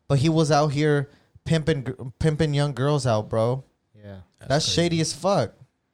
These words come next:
Speaker 3: Yeah.
Speaker 1: In your, in my own hood, bro. He lives maybe five minutes away from me.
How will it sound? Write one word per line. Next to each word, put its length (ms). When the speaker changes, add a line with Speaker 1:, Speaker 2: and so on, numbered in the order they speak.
Speaker 3:
Yeah. 240
Speaker 1:
In 160
your, 100
in 200
my 180
own 200
hood, 360
bro. 160
He 160
lives 280
maybe 320
five 280
minutes 260
away 220
from 200
me. 160